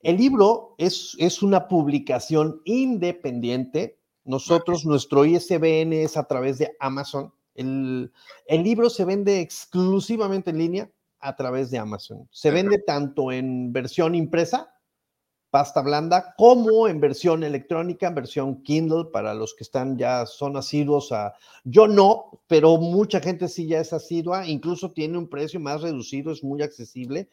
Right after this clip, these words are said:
Speaker 1: Y los invitamos a que adquieran el libro y opinen sobre él y nos retroalimenten. Es muy importante para nosotros porque... Hay, hay una ventaja muy grande hoy en este tipo de publicaciones independientes. Es, es,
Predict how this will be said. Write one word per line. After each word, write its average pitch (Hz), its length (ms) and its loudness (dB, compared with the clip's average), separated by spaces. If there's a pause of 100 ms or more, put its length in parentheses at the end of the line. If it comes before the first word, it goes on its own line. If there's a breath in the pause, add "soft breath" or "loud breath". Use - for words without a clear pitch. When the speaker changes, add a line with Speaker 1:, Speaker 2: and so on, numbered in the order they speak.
(420 soft breath)
Speaker 1:
Y 160 160 0
los 170 180 0
invitamos 247 600 -2
a 220 100 -2
que 175 80 -4
adquieran 202 320 -2
el 170 80 -4
libro 214 300 0
y 165 100 0
opinen 262 540 -2
sobre 139 400 -4
él 156 100 -6
y 151 60 -4
nos 131 180 -6
retroalimenten. 123 960 -6 (160)
Es 135 300 -8
muy 196 240 2
importante 151 580 -4
para 135 240 -10
nosotros 131 640 -8
porque... 127 560 -2 (600 soft breath)
Hay, 196 280 2
hay 196 140 4
una 220 120 0
ventaja 170 580 -4
muy 165 280 -2
grande 156 380 -2
hoy 147 200 2
en 143 100 -4
este 147 220 -4
tipo 135 260 -8
de 131 120 -2
publicaciones 120 760 -10
independientes. 107 840 -10 (200 soft breath)
Es, 151 220 0
es, 156 160 -2